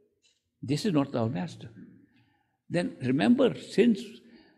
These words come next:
a perfect living master is ordinary human being, chosen for his seekers.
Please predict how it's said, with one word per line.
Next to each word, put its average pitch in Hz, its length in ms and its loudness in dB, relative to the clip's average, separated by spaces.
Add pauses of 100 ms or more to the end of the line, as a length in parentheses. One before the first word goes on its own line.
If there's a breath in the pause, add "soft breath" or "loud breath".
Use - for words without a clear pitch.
(200 soft breath)
a 156 40 2
perfect 208 480 0
living 220 240 4
master 175 360 2
is 247 140 2 (200)
ordinary 233 380 4
human 180 300 2
being, 117 540 0 (1300)
chosen 233 500 8 (120)
for 208 200 6
his 226 260 2
seekers. - 600 4